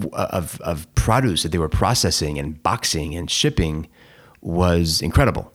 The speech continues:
I mean, it was inspiring, and, and, uh, it's, it's impressive how you've industrialized this great, you know, this great charity.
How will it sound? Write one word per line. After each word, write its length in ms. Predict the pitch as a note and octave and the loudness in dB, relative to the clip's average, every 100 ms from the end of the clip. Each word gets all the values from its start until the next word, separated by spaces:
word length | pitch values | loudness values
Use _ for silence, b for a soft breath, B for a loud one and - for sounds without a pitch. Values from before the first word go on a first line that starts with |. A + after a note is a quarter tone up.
| _ _ - | _ _ -4
I 60 | |
mean, 140 | F2 E2+ | 0 0
it 40 | |
was 300 | E2+ D#2+ - - | 0 0 -2 -6
inspiring, 640 | - E2+ - G2 G2 A2 G2+ | -6 -4 0 2 4 2 0
and, 200 | E2 D#2 | 0 -2
and, 480 | D#2+ D2+ D#2 D2+ - - | -2 -2 -4 -6 -14 -10
uh, 140 | - - | -10 -8
it's, 300 | - - - | -8 -4 -4
it's 140 | - | -2
impressive 460 | F2 F#2+ A#2 G2 D#2+ | -2 2 2 2 0
how 120 | F2+ | 2
you've 400 | F2 E2+ D#2+ D2+ B B B | 2 2 0 -4 B B B
industrialized 1200 | - F2+ A#2 A#2+ - A2 F#2 E2+ E2 D#2+ D#2 - - | -6 2 4 4 4 4 4 2 2 0 -4 -8 -8
this 280 | - E2+ | -4 -2
great, 540 | - F#2 F#2+ F#2+ - - _ _ - | 0 2 2 2 -6 -12 _ _ -6
you 80 | G2 | -2
know, 120 | F2 | 0
this 200 | F2 - | -2 -2
great 200 | G2+ F#2 | -2 -2
charity. 480 | - G2 A#2+ - | 0 0 -2 -4